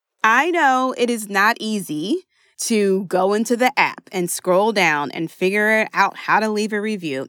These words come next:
Apple doesn't make it super easy to do that. So I do appreciate you taking the time to leave a review and paying it forward.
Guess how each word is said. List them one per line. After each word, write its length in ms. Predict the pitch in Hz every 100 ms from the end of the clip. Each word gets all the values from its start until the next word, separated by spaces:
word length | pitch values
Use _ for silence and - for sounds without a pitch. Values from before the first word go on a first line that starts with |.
| -
Apple 280 | 170 196
doesn't 300 | 196 202 185
make 200 | - 180
it 100 | 180
super 320 | - 208 180 180
easy 340 | 185 180 170
to 120 | 165
do 180 | 165 190
that. 300 | 170 80 - _ _ _
So 200 | - 254 -
I 180 | 240 240
do 220 | 226 254
appreciate 880 | 269 - 262 247 226 208 190 185 -
you 320 | - 190 240
taking 400 | 254 277 247 247
the 80 | 247
time 460 | 247 190 190 185 190
to 120 | -
leave 200 | 190 196
a 60 | 247
review 460 | 269 240 190 180
and 200 | 175 185
paying 380 | - - 196 190
it 100 | 180
forward. 680 | - - 196 339 160 123 117